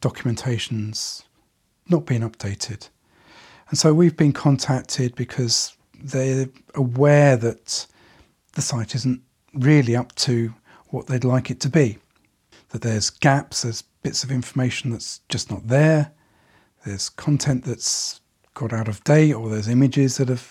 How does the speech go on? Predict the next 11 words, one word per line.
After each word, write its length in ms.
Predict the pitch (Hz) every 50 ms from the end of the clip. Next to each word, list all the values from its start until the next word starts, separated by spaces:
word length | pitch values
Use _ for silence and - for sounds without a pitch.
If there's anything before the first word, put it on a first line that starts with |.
| _ _ - - - - - -
no 100 | 139 131
longer 320 | 127 127 127 123 123 123 120
presenting, 840 | - _ - 143 120 120 131 131 127 127 - 135 123 123 123 120 _ _ _ - - - - - - -
and 120 | 139 135
it 80 | 135 127
can 140 | - 139 123
be 80 | 127
hard 440 | 117 - - 143 131 123 120 117 110 -
to, 260 | - - 117 107 -
to 200 | - - - 127
navigate. 560 | 113 113 107 117 107 - 98 101 101 - -